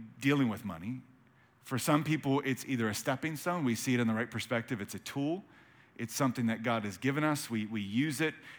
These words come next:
and we leverage it to, to live, to worship, to advance God's kingdom. We, we use it in that way. It's a stepping stone.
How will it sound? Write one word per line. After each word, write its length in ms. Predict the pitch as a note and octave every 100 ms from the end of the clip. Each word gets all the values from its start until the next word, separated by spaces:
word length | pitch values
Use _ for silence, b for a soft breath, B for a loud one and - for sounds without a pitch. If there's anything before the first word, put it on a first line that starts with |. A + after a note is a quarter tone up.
| B
and 120 | A2
we 100 | G#2
leverage 480 | G#2+ B2+ C#3+ D3 A#2
it 200 | B2 - - B B B -
to, 340 | - G#2+ G2
to 160 | - G#2+
live, 600 | G#2+ B2+ D3 F3+ D3 - -
to 80 | A2
worship, 540 | G#2 E3 D3 D#3 D3+ - B B B -
to 300 | A#2 G#2 F2+ B B -
advance 460 | A2+ B2 D3 D#3
God's 280 | - C#3+ B2
kingdom. 420 | - D3+ D3+ C#3+
We, 140 | C3 A#2+
we 140 | B2
use 300 | A2+ C3+ D3
it 100 | C#3
in 80 | B2
that 160 | B2+ A2+
way. 100 | G#2+
It's 120 | A#2
a 60 |
stepping 580 | G#2+ - - C#3+ D3 A#2
stone. 540 | G#2 - F#2+ A2+ C#3